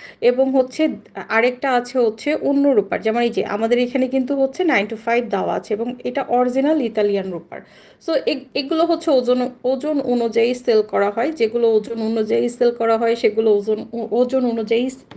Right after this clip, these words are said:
বলে দেওয়া হয় প্রাইসটা। আর যেটা হচ্ছে সিঙ্গেল হিসেবে সেল হয় সেটারও সিঙ্গেল হিসেবে প্রাইস বলে দেওয়া হয়। আর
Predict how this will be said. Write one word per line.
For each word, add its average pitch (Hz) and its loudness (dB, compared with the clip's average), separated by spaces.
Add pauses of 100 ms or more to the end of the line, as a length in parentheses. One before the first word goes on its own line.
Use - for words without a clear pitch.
বলে 226 0
দেওয়া 208 2
হয় 247 -2
প্রাইসটা। 202 -4 (720)
আর 190 -6
যেটা 226 0
হচ্ছে 214 0 (440)
সিঙ্গেল 285 0
হিসেবে 285 2
সেল 269 2
হয় 269 2
সেটারও 226 0
সিঙ্গেল 214 0
হিসেবে 233 0
প্রাইস 196 0
বলে 220 0
দেওয়া 190 0
হয়। 330 0
আর 190 -2